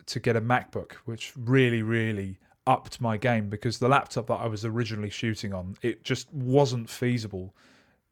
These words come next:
you know, for clients to come to me and say, "Right, we need something turned around very quickly." And I'm like, "Well,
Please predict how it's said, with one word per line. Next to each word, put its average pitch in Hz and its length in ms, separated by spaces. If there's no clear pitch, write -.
you 127 120
know, 101 80
for - 160
clients 127 640
to - 80
come 101 220
to - 120
me 110 60
and 101 80
say, 110 240
"Right, 107 400
we 113 160
need 107 340
something 123 380
turned 123 360
around 117 460
very 110 240
quickly." 101 400
And 101 80
I'm 107 120
like, 113 200
"Well, 117 300